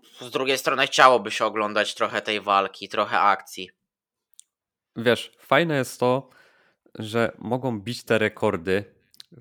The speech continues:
Speaker 2: te liczby wykręcać, żeby były astronomiczne, tylko właśnie szkoda, że dla takiego biernego kibica, który ogląda tą formułę, no to to jest jednak nudne, że to pierwsze miejsce jest pewne, kto zdobędzie. To tak jak za czasów Hamil-,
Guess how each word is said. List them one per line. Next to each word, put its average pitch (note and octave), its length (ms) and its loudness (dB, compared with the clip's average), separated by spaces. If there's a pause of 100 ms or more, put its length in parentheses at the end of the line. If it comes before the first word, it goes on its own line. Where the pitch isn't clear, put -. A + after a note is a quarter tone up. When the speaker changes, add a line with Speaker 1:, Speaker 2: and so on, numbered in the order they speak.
Speaker 2:
te G#2 120 -4
liczby G2+ 560 -4 (200)
wykręcać, G#2 760 -4
żeby F#2+ 180 -16
były G2+ 360 -4
astronomiczne, G2 920 -4 (320)
tylko - 260 -4
właśnie A#2+ 320 -2 (220)
szkoda, C3 480 -2
że A#2+ 320 -4 (480)
dla A2 320 -4
takiego A#2+ 420 -4
biernego A2+ 680 -2
kibica, G#2 800 -4
który G#2 240 -4
ogląda G#2 360 -2
tą G2+ 200 -8
formułę, F#2+ 640 -4 (400)
no A#2+ 100 -6
to C#3 100 -4
to D3 120 -4
jest C3+ 140 -2
jednak C3 300 -4
nudne, G2 420 -4
że F#2+ 100 -12
to - 120 -12
pierwsze C3 400 -2
miejsce A2 340 -4
jest - 260 -2
pewne, G2 260 -2
kto - 180 -12
zdobędzie. F#2 320 -8
To - 120 -20
tak A2+ 120 0
jak G2+ 140 -4
za G#2+ 100 -2
czasów - 340 -10
Hamil-, G#2+ 360 -6